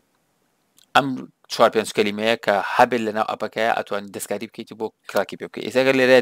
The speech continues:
دیقەتی بن ئێمە، ئێ، جێ ئێن ئی مان هەیە، ئەگەر سەمپڵی بکەین، وەکو دیقەتی بن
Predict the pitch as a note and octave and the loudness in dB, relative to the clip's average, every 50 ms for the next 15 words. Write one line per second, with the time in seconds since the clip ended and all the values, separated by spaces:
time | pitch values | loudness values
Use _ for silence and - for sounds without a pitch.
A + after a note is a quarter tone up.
0 | - B2 - - A2 - A2+ - A2+ A2 - - A2+ A2 A2 A2+ A2+ - _ _ | 4 2 -2 -2 -2 -4 -2 -2 -2 -2 -2 -2 -4 -2 -2 -2 -4 -4 _ _
1 | _ _ - - - - - - - G#2+ G#2 G#2+ G#2+ G#2 A2 A2 - A2+ A2+ A2 | _ _ -20 -20 -20 -20 -14 -6 0 0 2 2 4 6 6 6 6 4 2 -2
2 | A2 - _ _ _ _ _ _ _ _ _ _ - C3 C#3 C3 A2 G#2 G2 A2 | -4 -12 _ _ _ _ _ _ _ _ _ _ -4 -2 2 2 2 2 2 0
3 | G#2 A#2+ C#3 C#3+ - - G2 G2+ G#2 - - - - - - - _ _ - - | -2 -2 -2 -2 -6 -8 -4 -4 -6 -6 -6 -12 -18 -18 -20 -20 _ _ -20 -20
4 | _ _ - - - G#2+ G2+ G#2 A2 A2 - _ - A2+ A#2 B2+ C3+ _ _ _ | _ _ -12 -6 -4 -2 -2 -2 -4 -10 -10 _ -8 -8 -8 -8 -12 _ _ _
5 | _ _ _ _ _ - - _ _ - - - - G#2+ G2+ G2 - - - G#2 | _ _ _ _ _ -20 -20 _ _ -12 -8 -6 -6 -4 -2 -2 -2 -2 -2 -4
6 | F#2+ G#2+ A2+ | -2 -2 -2